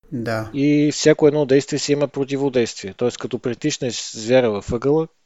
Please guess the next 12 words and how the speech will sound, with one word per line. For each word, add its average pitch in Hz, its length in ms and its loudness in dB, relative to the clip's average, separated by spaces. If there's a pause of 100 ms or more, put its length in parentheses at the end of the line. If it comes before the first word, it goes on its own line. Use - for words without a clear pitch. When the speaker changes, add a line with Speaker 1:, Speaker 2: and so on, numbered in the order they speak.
(480)
Speaker 2:
какво 143 260 0
очакваш? - 540 -2 (120)
<laughs> - 140 -18
Да 127 120 2
отвърне. 120 640 2
Тоест, 120 320 2
това 139 160 4
е, 143 120 6
според 131 380 -4
мен, 139 140 -4
естествено 131 1120 -2 (420)
влияние, 127 500 4